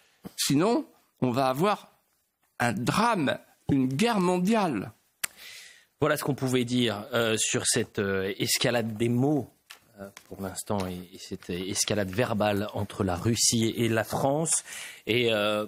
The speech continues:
Speaker 2: ça bouscule un peu notre émission,
Speaker 1: Mais vous savez,
Speaker 2: Philippe
Speaker 1: je voulais
Speaker 2: de Villiers.
Speaker 1: simplement dire
Speaker 2: Oui,
Speaker 1: un mot.
Speaker 2: allez-y,
Speaker 1: Elliot,
Speaker 2: Philippe.
Speaker 1: je voulais juste dire que les Français qui nous regardent, là, euh, ils sont de plus en plus nombreux, là, à dire, « Attendez, on donne de l'argent à l'Ukraine, alors que nous,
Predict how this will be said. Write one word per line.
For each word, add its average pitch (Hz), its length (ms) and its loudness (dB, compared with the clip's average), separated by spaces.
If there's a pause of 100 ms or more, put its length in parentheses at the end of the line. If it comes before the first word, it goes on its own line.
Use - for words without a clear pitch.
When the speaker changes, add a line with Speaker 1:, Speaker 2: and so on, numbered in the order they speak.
Speaker 2:
ça - 120 -6
bouscule 113 360 -2
un 110 80 2
peu 117 340 2
notre 117 380 0
émission, 117 600 0
Speaker 1:
Mais 123 40 0
vous 120 60 -2
savez, 156 160 2
Speaker 2:
Philippe 156 100 0
Speaker 1:
je - 60 0
voulais 131 100 2
Speaker 2:
de 117 60 0
Villiers. 110 120 2
Speaker 1:
simplement 151 300 2
dire 127 180 0
Speaker 2:
Oui, 127 60 2
Speaker 1:
un 127 40 0
mot. 127 160 2
Speaker 2:
allez-y, 117 80 0
Speaker 1:
Elliot, 151 200 0
Speaker 2:
Philippe. 160 120 0
Speaker 1:
je - 40 -2
voulais 120 180 0
juste 151 220 2
dire 147 320 -2 (360)
que 107 260 2 (680)
les 117 100 2
Français 160 380 2
qui 156 140 0
nous 120 140 4
regardent, 107 360 0
là, 82 140 -4 (1300)
euh, 85 480 0 (180)
ils 117 80 0
sont 156 140 4
de 123 100 -2
plus 165 200 0
en 165 100 0
plus 151 200 -2
nombreux, 139 420 2
là, 90 140 -4 (200)
à 110 100 0
dire, « 120 260 0
Attendez, 120 360 0
on 90 200 -2
donne 123 220 2
de 113 80 2
l'argent 117 340 0
à 113 60 2
l'Ukraine, 110 420 -2
alors 87 200 -2
que - 100 -2
nous, 123 320 2